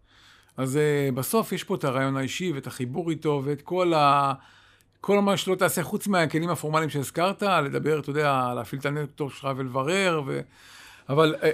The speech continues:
אה, או למשל, אם זה מישהו שהוא סטודנט ומגיע בלי ניסיון, אז יש, יש דרכים, אה, להבין איך זה היה באוניברסיטה, ו-,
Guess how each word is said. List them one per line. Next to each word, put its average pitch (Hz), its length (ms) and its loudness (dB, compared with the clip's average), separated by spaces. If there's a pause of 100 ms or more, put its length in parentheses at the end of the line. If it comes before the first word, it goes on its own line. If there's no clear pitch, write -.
אה, 156 80 8
או 170 180 8
למשל, 165 280 8
אם 170 160 10
זה 147 100 8
מישהו 151 200 4
שהוא 147 140 -2
סטודנט 151 440 4
ומגיע 147 340 6
בלי 139 180 2
ניסיון, 151 480 2
אז 123 300 -2 (400)
יש, 147 560 2
יש 175 340 2
דרכים, 156 580 0
אה, 143 400 0 (460)
להבין 156 320 6
איך 160 240 0
זה 156 120 4
היה 151 160 8
באוניברסיטה, 143 880 2
ו-, 147 100 -4